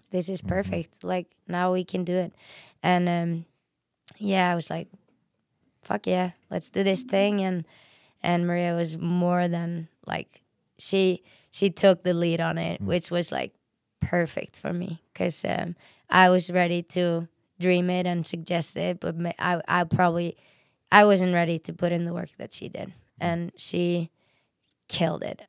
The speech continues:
Speaker 1: on, like, the work ethic. Like, she just went full out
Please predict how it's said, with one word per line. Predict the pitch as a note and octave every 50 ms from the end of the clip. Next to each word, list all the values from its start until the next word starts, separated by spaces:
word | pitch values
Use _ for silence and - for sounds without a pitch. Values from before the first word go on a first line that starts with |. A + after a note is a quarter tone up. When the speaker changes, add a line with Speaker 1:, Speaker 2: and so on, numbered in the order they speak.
| _ -
Speaker 1:
on, | F3 F3 F3 F3 E3
like, | - D2+ G#1+ - - - - _ _ _ _ _
the | - F3+ E3+
work | E3+ E3 D#3+ -
ethic. | - - - - - - - _ _ _ _ -
Like, | - - - -
she | - - F#3+ F3+
just | E3+ E3 - F3 - - - - - - - - - _ _ _ _ -
went | G3 G3 G3 G3 G3 F#3+ - _ _ _ _ _ _ _ _ _
full | - - A#3 A#3 A3+
out | G#3 G#3 G#3 G#3 G3+ G3+ G3 F#3+